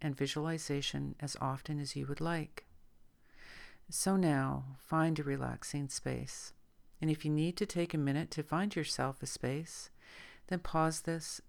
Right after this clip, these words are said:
and when you're ready to start the podcast again,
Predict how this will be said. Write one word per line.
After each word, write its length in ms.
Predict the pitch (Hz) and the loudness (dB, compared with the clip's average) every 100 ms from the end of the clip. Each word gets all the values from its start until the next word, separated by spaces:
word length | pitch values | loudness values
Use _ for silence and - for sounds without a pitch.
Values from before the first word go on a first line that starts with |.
| - - - | -20 -16 -2
and 360 | 170 165 165 | 2 4 4
when 180 | 160 156 | 4 4
you're 100 | 156 | 4
ready 260 | 151 160 190 | 2 2 2
to 100 | 180 | 0
start 340 | - 151 156 | 2 2 2
the 80 | - | -2
podcast 720 | - 139 147 - 147 147 - | -4 -2 -2 0 -2 -2 -4
again, 540 | 170 143 139 143 156 | -4 -2 -2 -2 -8